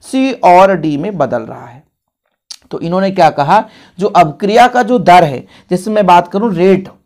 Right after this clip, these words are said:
रेट भाई, यदि मान लीजिए ए बी से सी और डी में बदल रहा है तो रेट मैं कह लूं भैया रेट वन है ना।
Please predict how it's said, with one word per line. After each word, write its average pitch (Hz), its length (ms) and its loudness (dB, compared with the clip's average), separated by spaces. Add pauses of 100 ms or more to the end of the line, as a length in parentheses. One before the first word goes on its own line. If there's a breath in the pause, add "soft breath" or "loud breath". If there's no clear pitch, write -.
(360)
रेट 202 280 0
भाई, 127 300 -4 (260 soft breath)
यदि 190 200 0
मान 190 200 2
लीजिए 190 340 -6
ए 202 120 2
बी 202 160 -2
से 233 160 -4
सी 220 240 -12
और 220 160 0
डी 196 140 -4
में 180 140 -2
बदल 139 240 -4
रहा 127 100 -10
है 117 160 -20 (300 soft breath)
तो 185 60 -4
रेट 208 380 0
मैं 202 220 -2
कह 170 140 -4
लूं 151 200 -8
भैया 151 320 -2 (360 soft breath)
रेट 185 340 -2
वन 131 260 -6 (200)
है 180 80 -4
ना। 302 140 -2